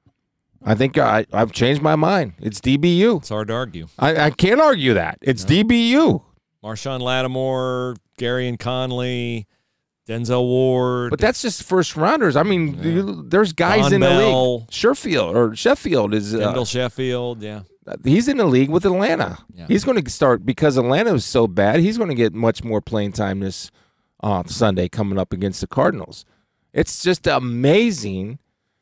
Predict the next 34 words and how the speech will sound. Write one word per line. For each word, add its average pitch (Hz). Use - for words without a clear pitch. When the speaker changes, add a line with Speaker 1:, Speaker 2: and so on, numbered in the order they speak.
Speaker 1:
And 143
that's 208
such, -
uh, 117
an 117
advantage 139
in 117
recruiting, 165
Bruce, 104
when 117
you're 104
going 165
around 151
because 170
of 160
the 123
Speaker 2:
Oh, 113
Speaker 1:
nature 147
of 127
Speaker 2:
wow. 117
Speaker 1:
the -
passing 139
game 113
in 98
college 175
football, 151
and 113
you're 113
going 175
to 143
all 151
these 156
high 170
schools, -